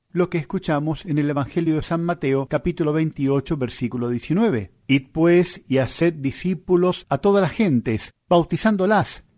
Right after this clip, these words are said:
en el nombre del Padre, del Hijo y del Espíritu Santo".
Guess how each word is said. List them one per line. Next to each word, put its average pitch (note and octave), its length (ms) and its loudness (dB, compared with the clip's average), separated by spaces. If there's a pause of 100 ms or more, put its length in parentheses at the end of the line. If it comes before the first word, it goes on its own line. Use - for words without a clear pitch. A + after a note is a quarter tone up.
en D3 160 4
el C3+ 100 6
nombre C3 280 2
del A2 180 -4
Padre, G3+ 580 2
del A2 200 -2
Hijo G#3+ 500 0
y - 80 2
del G#2+ 160 0
Espíritu D#3 480 -2
Santo". G#2 540 -6